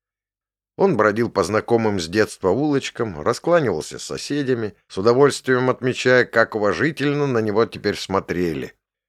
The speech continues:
Однажды, повинуясь какому-то внезапному порыву, он зашёл в воскресную школу. Тут всё было как прежде. Голографические наглядные пособия —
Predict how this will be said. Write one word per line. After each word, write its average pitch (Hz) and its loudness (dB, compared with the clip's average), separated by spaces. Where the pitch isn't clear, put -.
Однажды, 196 2
повинуясь 170 4
какому-то 151 2
внезапному 127 0
порыву, 160 2
он 180 0
зашёл 147 2
в 113 0
воскресную 123 -2
школу. 78 -8
Тут 190 -2
всё 160 0
было 143 0
как - -2
прежде. 101 0
Голографические 95 -2
наглядные 87 -2
пособия — 123 -2